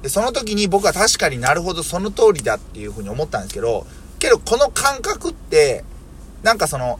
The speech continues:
今に始まったことじゃなくって、多分僕が生まれてからずっと多分そういう社会、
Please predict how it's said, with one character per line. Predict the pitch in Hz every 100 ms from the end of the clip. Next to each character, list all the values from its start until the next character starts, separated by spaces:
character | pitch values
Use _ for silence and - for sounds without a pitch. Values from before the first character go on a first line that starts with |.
| -
今 | 254 370
に | 156 135
始 | 127 127
ま | 151
っ | 147
た | 143
こ | 135
と |
じ | 123
ゃ |
な | 113
く | 101
っ | -
て、 | - 123 113 90 - - -
多 | -
分 | 156
僕 | 165 190 226
が | 233
生 | 208 220
ま | 226
れ | 226 220
て | - -
か | - 135
ら | 123
ず | 117 143 226 247
っ | 208
と | -
多 | - 392
分 | 180 135
そ | - 156
う |
い | 156 160 175 196 135
う |
社 | - 170
会、 | 165 139 113